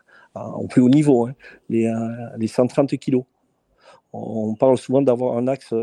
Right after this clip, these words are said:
droit solide. Et, euh, et, et le gaucher, souvent, ça peut être un joueur un peu plus grand et, et, et au contraire, lui, on va lui demander de, de lever le pilier, enfin de lever, d'avoir une poussée plus haute que,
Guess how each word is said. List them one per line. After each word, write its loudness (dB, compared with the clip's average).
droit -4
solide. -8
Et, -2
euh, -6
et, -4
et 0
le 4
gaucher, 2
souvent, -2
ça -4
peut -2
être -2
un -12
joueur -6
un 2
peu -6
plus -2
grand 0
et, -2
et, -2
et -4
au -6
contraire, 0
lui, -2
on -2
va -4
lui -8
demander -4
de, -6
de -4
lever 2
le -4
pilier, -12
enfin -6
de -6
lever, -2
d'avoir 0
une 0
poussée -4
plus -2
haute 2
que, 0